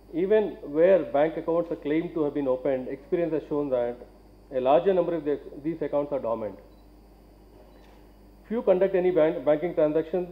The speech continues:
and even few receive any credit into this ac-, into their accounts. As per the preliminary findings on the state of the sector report for wholesome financial inclusion, the total number of no-frills accounts as on March two thousand eleven stands at seventy-four point three million.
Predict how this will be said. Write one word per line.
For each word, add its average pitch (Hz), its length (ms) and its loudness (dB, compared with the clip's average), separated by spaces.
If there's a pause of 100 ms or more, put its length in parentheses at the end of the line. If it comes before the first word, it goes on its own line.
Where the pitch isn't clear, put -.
and 151 200 -2
even 180 320 0
few 202 200 -4
receive 160 300 -2
any 151 140 -2
credit 147 280 -4
into 139 160 -6
this 127 220 -8
ac-, 127 240 -10
into 135 160 -10
their 131 160 -2
accounts. 117 340 -8 (1000)
As 151 240 0
per 180 140 2
the 180 140 -2
preliminary 175 380 -2
findings 160 380 0 (320)
on 143 100 -4
the 151 160 -4
state 170 220 -2
of 165 100 2
the 160 160 -4 (160)
sector 156 280 -2
report 156 320 -4
for 131 100 -6
wholesome 143 540 -4
financial 135 360 -4
inclusion, 143 440 -8 (1040)
the 147 160 0
total 185 280 2
number 190 180 4
of 175 140 4
no-frills 170 380 0
accounts 156 300 0
as 143 120 2
on 151 160 -2
March 143 280 2 (640)
two 160 80 -4
thousand 160 240 -2
eleven 147 200 0 (100)
stands 147 300 0
at 143 180 -6
seventy-four 143 460 -6
point 139 280 -4
three 135 100 -8
million. 117 380 -6